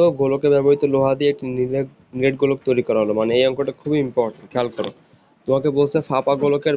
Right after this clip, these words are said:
বাইরের ব্যাস পনেরো, বেধ হচ্ছে দুই, তার মানে ধরো তোমার একটা গোলক, এই ফাঁপা গোলকের যে example দিয়েছে, এটা হচ্ছে তোমার টেনিস বলের মতো, বুঝছো? টেনিস বলের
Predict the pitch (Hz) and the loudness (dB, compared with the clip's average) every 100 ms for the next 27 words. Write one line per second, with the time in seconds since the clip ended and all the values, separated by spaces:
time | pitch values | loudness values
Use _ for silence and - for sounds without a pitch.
0 | 127 127 135 139 147 - 143 135 104 - | 0 -2 -4 -6 -8 -4 -2 0 -2 -4
1 | - - _ _ 104 107 135 147 139 139 | -20 -20 _ _ -8 0 2 0 -4 -8
2 | - - 131 123 101 - 117 139 151 127 | -4 -4 2 0 0 -2 0 0 0 0
3 | 160 - _ _ - - 127 127 143 147 | 0 -8 _ _ -18 -2 0 2 2 2
4 | 143 120 127 113 95 - - _ _ - | 0 0 2 2 -2 -10 -20 _ _ -4
5 | 123 123 123 - 123 123 143 143 147 147 | 0 2 0 -2 -4 0 -2 0 -2 0
6 | 156 143 139 143 139 143 135 123 123 123 | 0 0 -2 -2 -4 -4 -4 -2 -4 -4
7 | - 135 156 156 156 139 135 123 110 107 | -4 -4 -2 0 -2 0 0 0 -2 -6
8 | 120 - 123 127 135 135 143 | -12 -8 -4 -2 -2 0 0